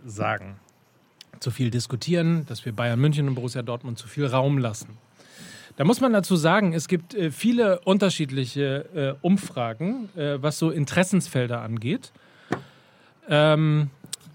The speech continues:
die liegen ungefähr bei achtzig zu zwanzig, was so Interesse Bayern und Dortmund angeht versus den Rest. Wir können jetzt hergehen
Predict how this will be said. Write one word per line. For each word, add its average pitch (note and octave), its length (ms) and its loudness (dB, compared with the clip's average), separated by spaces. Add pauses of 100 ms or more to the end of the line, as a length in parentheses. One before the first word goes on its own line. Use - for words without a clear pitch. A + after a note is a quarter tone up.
(320)
die C#3+ 80 2
liegen G3+ 220 4
ungefähr G3+ 320 4
bei D#3+ 140 2
achtzig - 600 -2
zu - 160 -2
zwanzig, B2 720 -4 (800)
was B2+ 220 -2
so A#2 300 -2 (420)
Interesse D#3+ 560 -4 (100)
Bayern D3+ 480 0 (200)
und B2 180 -2
Dortmund F3+ 380 -2
angeht D#3 500 -8 (260)
versus C3 520 -2 (280)
den B2+ 120 -2
Rest. A#2+ 380 -4 (2500)
Wir C#3+ 100 -2
können C#4 220 4
jetzt B3+ 200 0
hergehen F#3 540 2